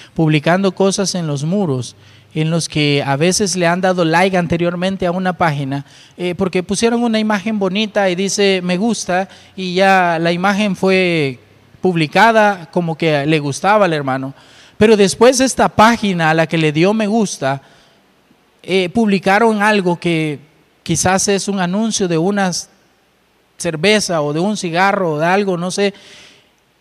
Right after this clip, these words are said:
Y después aparece que a este hermano le gusta esa publicación porque ya le había dado me gusta a la página.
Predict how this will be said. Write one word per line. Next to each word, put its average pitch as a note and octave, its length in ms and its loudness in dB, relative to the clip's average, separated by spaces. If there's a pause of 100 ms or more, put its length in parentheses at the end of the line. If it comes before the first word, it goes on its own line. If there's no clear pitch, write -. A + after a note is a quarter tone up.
(120)
Y G#3+ 100 0
después G#3 340 2
aparece A#3 800 4
que G3+ 120 2
a F#3 100 2
este A#3+ 320 4
hermano A#3 380 2
le A3 180 4
gusta A#3+ 500 0
esa G3+ 200 -2
publicación A3+ 680 -2
porque A#3 300 -2
ya G#3 140 2
le A3+ 60 2
había A3+ 200 2
dado G3+ 260 2
me A#3 140 2
gusta A3 320 -2
a A#3 40 0
la A3+ 100 4
página. A#3+ 560 -4